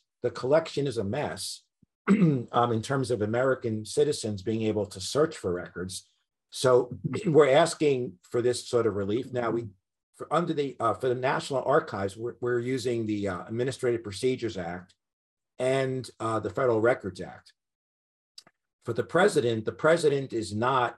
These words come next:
an agency for purposes of the Administrative Procedures Act. So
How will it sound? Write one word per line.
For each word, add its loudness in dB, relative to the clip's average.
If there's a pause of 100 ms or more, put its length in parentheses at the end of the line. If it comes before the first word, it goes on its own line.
(140)
an -6
agency -6
for -6
purposes -2
of -2 (300)
the -4
Administrative -2
Procedures -8
Act. -12
So -4